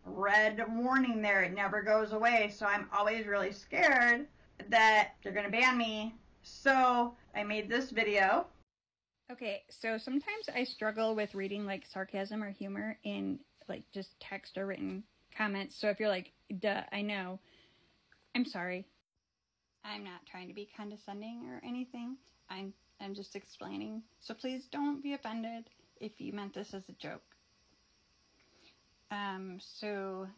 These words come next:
getting your pencil wet. I've never heard it called getting your pencil wet. Um, I'm trying to word this in a way that won't get me banned by TikTok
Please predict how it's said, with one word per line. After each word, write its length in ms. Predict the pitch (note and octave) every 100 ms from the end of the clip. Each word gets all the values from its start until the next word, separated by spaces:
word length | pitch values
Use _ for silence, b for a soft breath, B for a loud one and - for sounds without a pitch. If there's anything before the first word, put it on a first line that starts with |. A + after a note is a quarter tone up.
| G3+
getting 640 | G#3 A3+ C4+ C4+ C4+ - _ _
your 200 | A#3 A3+
pencil 640 | A3 A#3 A#3 - G3+ F#3 G3 _ _
wet. 320 | G#3 F#3+ F3 -
I've 140 | D4
never 220 | A#4 G#4+ C#4
heard 160 | A#3
it 120 | G#3+
called 480 | - F#3+ F3+ F3+ - _ _ _ _ _ _ _ _ _ G#3
getting 320 | A3 G#3 G3+
your 260 | F#3+ E3 - _
pencil 500 | - G#3+ G#3+ - F3+
wet. 240 | - - - _ _ _ -
Um, 480 | G#3+ G#3+ G#3+ G#3 G#3 _ _ _ _ _ _ _ _ _ _ _ _ _ _ -
I'm 380 | A#3 B3 B3+ C4
trying 520 | - G#3 A3+ B3+ C#4+
to 180 | - C4+
word 400 | G#3 G3 G3 F#3
this 420 | F3+ F#3 - - _
in 140 | G#3 G3
a 100 | F#3
way 220 | F#3+ F#3+
that 200 | F#3+ F#3
won't 260 | F#3 -
get 220 | F#3+ F#3 G3
me 300 | G3 G3 F#3+
banned 500 | F#3 F3+ E3+ G3 - _ _ -
by 140 | F#3+
TikTok 600 | F#3+ - - - E3+ E3